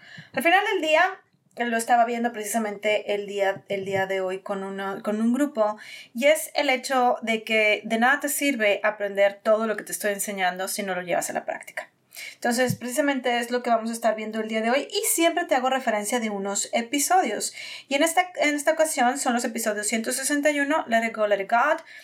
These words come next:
que es muy importante y está relacionado precisamente dentro, eh, de este mismo concepto. El ciento cincuenta y ocho, El poder de tu palabra, úsala, úsala a tu favor.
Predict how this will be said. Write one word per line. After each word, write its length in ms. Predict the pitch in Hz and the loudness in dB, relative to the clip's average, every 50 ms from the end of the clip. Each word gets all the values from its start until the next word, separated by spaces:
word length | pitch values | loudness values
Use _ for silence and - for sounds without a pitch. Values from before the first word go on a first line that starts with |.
| - - - - _ _ _ - | -20 -20 -20 -20 _ _ _ 0
que 120 | 226 214 | 2 2
es 100 | 208 220 | 2 4
muy 180 | 220 226 226 220 | 2 2 2 2
importante 480 | 208 208 202 196 - 214 214 220 226 | 0 0 -2 0 0 0 -2 -2 -4
y 40 | 220 | -6
está 160 | - - 208 | -2 -2 0
relacionado 520 | 202 196 196 185 - 196 190 190 190 185 - | 0 0 0 -2 -2 -4 -2 -2 -2 -2 -4
precisamente 540 | 175 185 - - 196 190 185 180 180 190 | -6 -6 -6 -6 -4 -4 -6 -6 -4 -4
dentro, 500 | 185 185 185 175 - 190 190 190 - - - - | -4 -4 -4 -6 -2 0 2 2 0 0 -2 -2
eh, 200 | 190 185 190 180 | -2 -2 -2 -4
de 260 | 175 190 180 170 - | -4 -4 -4 -2 -4
este 280 | - - - - - | -6 -8 -10 -14 -14
mismo 400 | 175 190 180 180 185 - 180 185 - | -12 -12 -14 -14 -12 -12 -10 -10 -8
concepto. 640 | - 190 208 - 311 302 294 - - 311 311 311 - _ _ _ _ _ _ _ - | -6 -6 -2 0 0 0 0 0 0 0 0 0 -4 _ _ _ _ _ _ _ -2
El 160 | 302 254 240 | -2 -2 0
ciento 240 | - 285 247 226 - | 0 0 0 0 0
cincuenta 380 | - 254 233 233 226 226 214 | 0 0 2 2 0 2 2
y 80 | 220 233 | 2 2
ocho, 260 | 240 240 - 349 415 - - | 2 2 0 0 0 0 -2
El 120 | 254 233 226 | -4 -4 0
poder 260 | - 208 202 196 196 | 2 2 2 2 2
de 20 | |
tu 100 | 196 - | -2 -6
palabra, 540 | - - 185 190 190 185 180 202 233 - - - | -2 -2 0 2 2 2 2 2 0 0 -2 -8
úsala, 400 | 202 185 - - - - - - _ _ _ _ _ | -10 -8 -4 -4 -4 -4 -6 -8 _ _ _ _ _
úsala 340 | - 220 220 214 196 185 180 | -4 -2 0 2 2 2 2
a 80 | 180 - | 0 -2
tu 80 | 190 | -6
favor. 340 | - 214 208 220 285 320 | -2 0 2 2 2 2